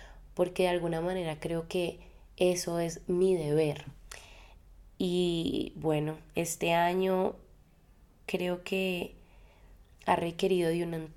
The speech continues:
integración distinta y ha comenzado más desde adentro, de cuánto me cumplo a mí, de cómo respeto mis deseos, mis propios ritmos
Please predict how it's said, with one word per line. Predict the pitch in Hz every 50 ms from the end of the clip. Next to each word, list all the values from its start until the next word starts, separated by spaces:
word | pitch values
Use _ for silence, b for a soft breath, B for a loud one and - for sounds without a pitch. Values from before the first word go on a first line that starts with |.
| - - -
integración | - 185 180 180 180 - 180 170 175 165 170 165 - - 160 156 147
distinta | 147 147 147 - - - 170 180 165 160 165 - 165 165 170 - - -
y | - 170 170 170 165
ha | 156 151
comenzado | - - 160 165 170 175 175 175 - 160 151 151 147
más | 151 156 156 151 151
desde | 160 160 156 170 175
adentro, | 170 165 151 151 156 160 - - -
de | - 170 165 165
cuánto | - - 160 156 156 156 156 - 160 160
me | 175 185 185
cumplo | 180 - - 160 156 151 - - 160
a | 156
mí, | 156 156 160 160 165 165
de | 160 170 165
cómo | - - 160 156 156
respeto | 160 170 170 170 - 165 160 - 151
mis | 151 156 170 170 165
deseos, | 151 160 160 156 - - 147 147 143 143 156 165 170
mis | 170 170 170 165
propios | 165 - 160 156 151 - 151 147 143 147 147
ritmos | 165 170 160 151 - 156 156 175 202 -